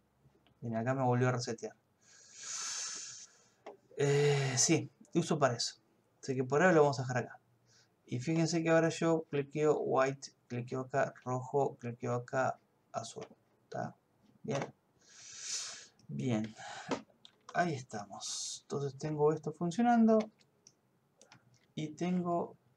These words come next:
conectado a construct, no a preconstruct, mi botón de color listo, ¿sí? Y estoy dejando acá que fíjense que ya no me cambia el color porque le puse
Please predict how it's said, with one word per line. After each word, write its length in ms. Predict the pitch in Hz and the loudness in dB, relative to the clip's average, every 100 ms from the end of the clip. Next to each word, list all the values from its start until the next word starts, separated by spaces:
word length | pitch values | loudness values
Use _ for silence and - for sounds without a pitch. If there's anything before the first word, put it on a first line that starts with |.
| _ _ _ _ _ - - | _ _ _ _ _ -20 -14
conectado 720 | - 110 110 - 175 196 147 | -8 -6 -6 -2 -2 0 0
a 140 | 120 120 | 0 0
construct, 840 | 117 120 - - 240 143 131 - - | -2 -2 -8 -6 -2 -2 -4 -16 -12
no 300 | 135 143 180 | -8 -4 -2
a 140 | 156 | -2
preconstruct, 800 | 127 143 - 147 160 - - - - _ _ _ _ _ _ _ _ _ - - _ _ - | -4 -8 -8 -8 -8 -10 -14 -14 -20 _ _ _ _ _ _ _ _ _ -20 -20 _ _ -8
mi 360 | 147 185 208 208 - | -2 0 0 -4 -6
botón 540 | 143 139 127 117 113 _ - - | -6 -4 -4 -4 -6 _ -20 -18
de 300 | - 147 160 | -6 0 0
color 480 | - 143 139 143 147 _ _ | -2 -4 0 -2 -2 _ _
listo, 460 | 135 135 131 - - - - - - - | -8 -6 -8 -12 -20 -20 -20 -20 -18 -18
¿sí? 340 | - 135 160 160 _ _ _ _ _ - - - - _ - | -10 -8 -8 -10 _ _ _ _ _ -20 -20 -20 -20 _ -8
Y 220 | 131 131 | -6 -6
estoy 200 | - 156 | -4 -2
dejando 380 | 160 156 156 156 | 0 0 0 2
acá 200 | 165 151 | 4 2
que 100 | 131 | 2
fíjense 440 | 131 135 131 143 | -2 -4 -2 -4
que 100 | 135 | -4
ya 300 | 123 139 135 | -4 0 0
no 440 | 135 131 131 143 | 0 -2 0 2
me 260 | 143 135 135 | 2 -2 -2
cambia 480 | - 143 143 131 123 | 4 6 6 2 -2
el 100 | 123 | -2
color 400 | 127 127 135 131 | -2 -2 -2 -4
porque 320 | - 117 - | -6 -8 -8
le 200 | 117 117 - | -10 -12 -6
puse 480 | 131 139 - - | -6 -6 -6 -8